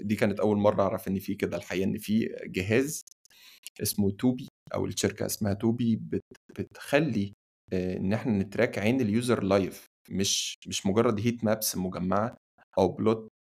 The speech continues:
آه، plot spots اللي هو من واحد لألفين والكلام ده، ويعرفك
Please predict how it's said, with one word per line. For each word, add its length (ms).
آه، 680
plot 160
spots 500
اللي 140
هو 140
من 160
واحد 360
لألفين 520
والكلام 480
ده، 100
ويعرفك 640